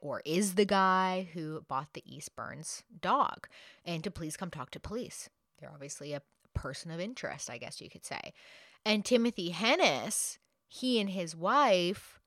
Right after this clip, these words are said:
they see this on the news and they're like, "Oh shit." And Timothy, he doesn't hesitate. He immediately goes to the police station to talk to police.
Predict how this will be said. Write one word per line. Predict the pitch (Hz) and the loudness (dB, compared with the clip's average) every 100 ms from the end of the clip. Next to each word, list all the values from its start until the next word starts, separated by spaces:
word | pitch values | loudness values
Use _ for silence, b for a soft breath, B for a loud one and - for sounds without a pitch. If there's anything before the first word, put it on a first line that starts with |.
| _ _ _ _ - | _ _ _ _ -10
they | 175 170 165 | 2 2 2
see | - - - 208 285 370 | 0 -2 0 0 0 0
this | 175 139 - | 0 -2 -4
on | 131 117 | -8 -10
the | 156 | -12
news | 135 82 50 50 - - - _ - | -14 -14 -16 -18 -16 -14 -16 _ -10
and | 175 165 | -8 -6
they're | 151 151 | -4 -4
like, | 147 127 - - | -4 -6 -8 -6
"Oh | 131 160 | -6 -2
shit." | - 285 349 139 - | 4 6 8 6 2
And | 170 170 | -4 -4
Timothy, | - 214 208 202 | -2 -2 -2 -4
he | 190 | -2
doesn't | 190 170 | -2 -4
hesitate. | 156 208 269 185 - - B B B | -2 0 0 -2 -6 -8 B B B
He | - 208 | -4 -4
immediately | 175 170 185 214 277 262 165 143 160 b b b - | -2 -2 -2 0 2 2 0 -4 -8 b b b -10
goes | 180 170 233 - | 0 2 2 2
to | 254 | -2
the | 190 | -2
police | - 151 139 | -4 -10 -10
station | - - 127 - 139 170 220 _ _ _ _ | -12 -10 -10 -10 -8 -10 -12 _ _ _ _
to | - | -8
talk | 190 156 | -4 -4
to | - | -6
police. | 196 175 90 85 190 - | -10 -8 -8 -10 -12 -14